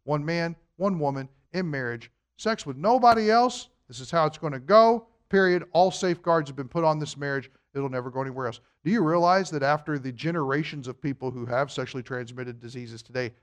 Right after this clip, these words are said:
die out, there are no more? We just cured ourselves simply by following what God said. It's amazing to see the implications on a society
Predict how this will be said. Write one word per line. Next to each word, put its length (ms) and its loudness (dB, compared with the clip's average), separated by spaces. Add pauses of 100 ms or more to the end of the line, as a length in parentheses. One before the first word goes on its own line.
(180)
die 260 4
out, 500 0 (800)
there 160 -2
are 180 -2
no 160 -10
more? 280 -20 (2250)
We 100 2
just 240 -4
cured 340 -2
ourselves 800 -6 (1400)
simply 240 -6
by 140 -2
following 340 -4
what 120 -14
God 240 -14
said. 260 -12 (1300)
It's 140 -8
amazing 680 -4
to 60 -12
see 320 -8
the 200 -10
implications 680 -6
on 120 -6
a 40 -14
society 720 -6